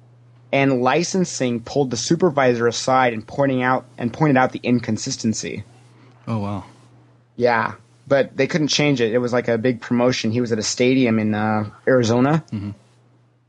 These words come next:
Speaker 1: And so they couldn't do anything about it, but the licensing guy was like, "You need to make sure that that kind of stuff doesn't happen."
Speaker 2: I, I get, they took those details extremely seriously.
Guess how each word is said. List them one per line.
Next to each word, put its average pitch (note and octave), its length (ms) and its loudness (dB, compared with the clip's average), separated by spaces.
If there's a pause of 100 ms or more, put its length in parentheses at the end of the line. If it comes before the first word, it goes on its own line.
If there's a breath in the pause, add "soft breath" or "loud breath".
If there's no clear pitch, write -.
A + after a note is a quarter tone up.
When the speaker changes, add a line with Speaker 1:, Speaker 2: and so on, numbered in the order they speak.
(140)
Speaker 1:
And B2 180 2
so C#3 140 2
they C3 100 4
couldn't D3+ 220 2
do C3+ 140 2
anything D3+ 300 2
about D#3+ 280 2
it, E3 200 0
but - 380 -2
the A#2+ 80 -4
licensing C3 440 0
guy A#2 120 2
was A2 120 -4
like, A2+ 180 -2
"You A#2 140 0
need A#2 180 0
to G#2+ 140 -2
make A2 200 2
sure A2+ 300 2
that G2+ 200 -4 (260)
that A2 320 0 (100)
kind A2+ 220 2
of G#2 80 -2
stuff A2 240 0
doesn't G#2 200 0
happen." G2+ 440 -2 (1080 soft breath)
Speaker 2:
I, G#2+ 140 -10
I A2+ 80 -8
get, A#2 180 -8
they A2+ 80 -8
took A2 200 -8
those G#2 180 -2
details G#2 380 -6
extremely G2+ 380 -6
seriously. G2+ 520 -10